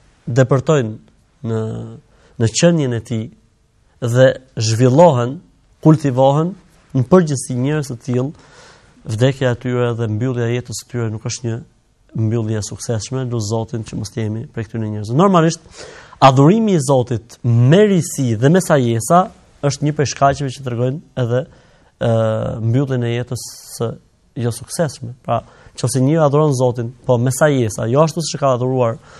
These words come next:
Muhamedi alayhi salatu wasalam, ky njeri rrezikon mbylljen e jetës së tij. Prandaj besimtari duhet të jetë i kujdesshëm që adhurimi i tij të jetë i ndërtuar mbi argumentin. Një prej shkaqeve që çojnë në një mbyllje jo të suksesshme të jetës,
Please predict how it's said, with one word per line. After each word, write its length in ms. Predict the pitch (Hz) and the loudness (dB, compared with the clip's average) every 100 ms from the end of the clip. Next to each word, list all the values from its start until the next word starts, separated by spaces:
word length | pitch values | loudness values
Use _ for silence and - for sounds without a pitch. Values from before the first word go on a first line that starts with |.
| - 123 | -10 -4
Muhamedi 440 | 117 123 131 127 | -2 0 0 0
alayhi 200 | 117 113 | -2 -4
salatu 300 | - 117 113 | -4 -4 -4
wasalam, 420 | 110 120 135 156 175 _ _ - | -6 0 0 0 -4 _ _ -6
ky 140 | 139 | -2
njeri 300 | 123 123 131 151 - | 0 0 -2 -6 -6
rrezikon 680 | 117 107 113 - 117 120 - - | -4 -4 -6 -6 -4 -6 -10 -8
mbylljen 540 | 123 113 110 107 113 127 _ - - - - | -4 -2 -4 -6 -8 -10 _ -20 -20 -18 -4
e 120 | 117 | -2
jetës 400 | 107 107 107 - | 0 -2 -8 -8
së 40 | |
tij. 140 | 117 101 | -6 -4
Prandaj 340 | 120 117 135 131 - | 0 2 0 -2 -6
besimtari 460 | 117 120 120 131 120 | -6 -4 -2 -2 -2
duhet 120 | 120 | -6
të 80 | 123 | -8
jetë 140 | - | -10
i 60 | 113 | -10
kujdesshëm 480 | 110 131 147 170 175 - _ - | -6 -4 -4 -6 -6 -12 _ -4
që 120 | 139 | -2
adhurimi 440 | 123 117 135 139 117 | 0 0 -2 -2 -4
i 40 | |
tij 160 | 127 127 | -6 -8
të 160 | - 127 | -6 -8
jetë 220 | - _ | -8 _
i 100 | 123 | -4
ndërtuar 560 | 117 113 120 110 117 127 | -4 -4 -4 -2 -2 -4
mbi 240 | 113 104 110 - - - _ - | -4 -4 -6 -8 -20 -20 _ 0
argumentin. 580 | 117 113 113 104 - 127 | 2 2 0 -2 -6 4
Një 160 | 151 180 | 6 6
prej 160 | 180 | 4
shkaqeve 420 | - 214 196 185 160 | 2 2 2 -2 -2
që 140 | 143 - | -4 0
çojnë 220 | 160 127 | 0 0
në 100 | 123 | 0
një 80 | 123 | 0
mbyllje 280 | 127 170 147 | 0 0 2
jo 80 | 185 | 0
të 80 | 185 | -2
suksesshme 460 | 196 - 139 131 123 | -6 -4 -2 -4 -4
të 140 | 147 | -4
jetës, 240 | 143 135 | -4 -8